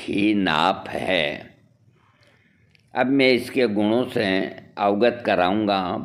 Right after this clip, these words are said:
बहन बेटियों के लिए ये अमृत के तुल्य है। बाजार का अशोका रिष्ट न ला करके इसका मदर टिंचर अगर बहन बेटियां सेवन करती है तो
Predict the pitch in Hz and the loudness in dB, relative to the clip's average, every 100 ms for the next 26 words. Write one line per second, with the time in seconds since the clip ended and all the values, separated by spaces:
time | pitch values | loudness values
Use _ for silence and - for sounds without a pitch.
0 | 92 104 95 151 147 123 98 120 123 110 | -2 0 2 0 2 2 2 0 -2 0
1 | 117 107 104 101 98 - - 104 110 110 | 0 2 2 2 0 -2 -6 -2 0 0
2 | 98 98 98 - - 92 - 90 87 87 | -2 0 0 -2 -4 -4 -2 -2 0 0
3 | 78 80 73 73 - - - - - - | 0 0 -2 -6 -16 -20 -20 -20 -20 -20
4 | - - - - - - - - _ - | -20 -20 -20 -20 -20 -20 -20 -20 _ -20
5 | - _ _ - 104 107 101 117 127 - | -20 _ _ -10 -2 0 2 2 2 0
6 | 123 113 107 - 120 131 120 107 107 107 | 2 2 0 -2 0 2 2 2 -2 -4
7 | - 101 98 98 110 127 92 90 95 80 | -6 -2 0 2 2 4 2 2 -2 -4
8 | - 85 87 - - - - - - _ | -2 0 0 -4 -10 -20 -20 -20 -20 _
9 | - 120 - 131 113 98 98 123 127 113 | -10 -8 -2 0 2 2 2 2 0 0
10 | 107 98 107 101 95 98 98 92 90 101 | -2 0 2 2 2 2 0 0 0 0
11 | 92 90 87 90 87 85 95 87 92 98 | 0 0 0 -2 -2 -4 -2 0 -2 -2
12 | 82 76 - 92 80 73 65 - _ _ | -4 -6 -6 -4 -2 -2 -4 -12 _ _
13 | _ _ _ _ _ _ _ _ _ _ | _ _ _ _ _ _ _ _ _ _
14 | _ 131 | _ -4